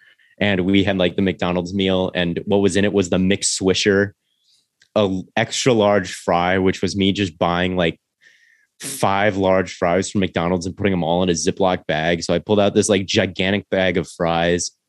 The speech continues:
the McSwisher, and then the McBeer, which was a, which was a Pabst.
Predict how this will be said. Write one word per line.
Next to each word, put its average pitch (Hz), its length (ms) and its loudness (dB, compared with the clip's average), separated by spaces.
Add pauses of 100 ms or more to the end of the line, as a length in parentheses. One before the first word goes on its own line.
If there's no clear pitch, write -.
the 92 120 -6
McSwisher, 98 760 0
and 90 120 -2
then 92 80 0
the 92 60 2
McBeer, 85 600 -2
which 78 200 -6
was 82 120 -2
a, 80 140 -4 (140)
which 101 240 -6
was 87 120 -6
a - 60 -8
Pabst. - 640 -12